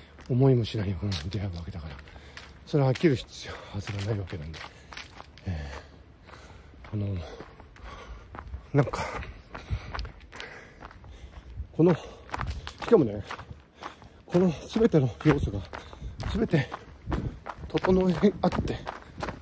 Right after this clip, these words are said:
この森という生態系が成立してるわけですから、どの一つをとっても、やっぱり、いらないものってないわけだから、その複雑な相互依存の関係っていうのが、やっぱり、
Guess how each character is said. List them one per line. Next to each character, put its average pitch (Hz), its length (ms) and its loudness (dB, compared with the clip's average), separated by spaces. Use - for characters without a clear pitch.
こ 143 60 0
の 127 100 0
森 123 180 8
と - 80 -2
い 127 60 2
う 127 60 -2
生 - 140 -2
態 151 120 6
系 131 160 0
が 110 80 -4
成 - 180 0
立 147 220 0
し - 60 -4
て 147 80 2
る - 60 4
わ 139 80 4
け - 80 -4
で - 60 -10
す - 80 -12
か - 60 0
ら、 123 40 -4
ど 160 100 6
の 226 100 6
一 139 160 0
つ 160 100 -2
を 139 60 0
と 147 140 -4
っ - 20 -8
て - 140 -2
も、 139 100 0
や 143 80 8
っ - 40 6
ぱ 165 140 4
り、 151 60 8
い 139 40 4
ら 139 140 8
な 151 120 6
い - 20 8
も 156 100 8
の 151 60 6
っ - 20 2
て 104 240 4
な 120 80 2
い 117 40 2
わ 95 80 -2
け 92 100 -4
だ 92 80 -2
か - 100 -8
ら、 76 100 -10
そ - 140 4
の 127 80 6
複 - 220 0
雑 165 180 2
な 160 100 6
相 151 120 6
互 160 120 6
依 - 20 4
存 117 100 2
の 107 80 2
関 113 300 0
係 110 140 -2
っ - 20 -4
て - 180 0
い - 20 2
う 87 40 0
の - 60 -8
が、 - 40 -10
や 95 60 0
っ - 80 -8
ぱ - 100 4
り、 123 100 2